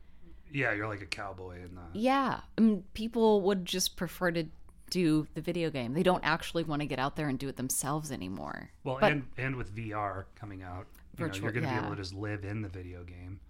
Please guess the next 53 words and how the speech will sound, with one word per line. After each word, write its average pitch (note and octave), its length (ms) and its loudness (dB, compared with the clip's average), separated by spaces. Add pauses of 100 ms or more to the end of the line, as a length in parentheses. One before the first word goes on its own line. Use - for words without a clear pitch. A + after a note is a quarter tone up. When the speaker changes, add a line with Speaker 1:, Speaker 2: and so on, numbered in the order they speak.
(260)
Speaker 2:
I D#3+ 120 -6
know. D#3+ 420 -6
Speaker 1:
Which - 440 -6 (400)
sounds G2 500 -6 (100)
kind G2 240 -8
of F2+ 80 -10
fun G#2 460 -8
from F#2+ 180 -10
time F2 220 -12
to F2 80 -12
time, G2 320 -6
I'm G#2 100 -6
not F2+ 160 -8
gonna F2 180 -10
lie. F2 300 -8 (180)
Speaker 2:
Mm-hmm. G#3 140 8
Speaker 1:
Be A#3+ 160 12
cool C4 200 12
to D#3+ 100 10
hop E3+ 240 8
into D#3 140 6
the C#3 60 4
V B2+ 220 2
R, A#2+ 320 4
but, B2 220 0
like, G#2 420 -2 (1200)
they D#3+ 160 6
want, C#3+ 400 4
they C3+ 120 2
want C3+ 280 0
everyone A#2 320 -4
to G2+ 60 -8
be G2 140 -8
stuck G2+ 280 -6
inside F#2+ 640 -10
and G2 240 -8
to G2 160 -10
not F#2 320 -10 (400)
just, - 340 -6 (240)
"Here, B3 240 -4
we're G#3 160 0
gonna B3 180 0
spoon B3+ 580 0
feed E3 320 -4
you D3+ 140 -2
the C3 160 -6
information. D#3 680 -4
Here's A3 300 -2
what's F#3 160 0
happening D#3+ 400 4
in C#3+ 140 4
the C#3 60 2
world." E3+ 280 2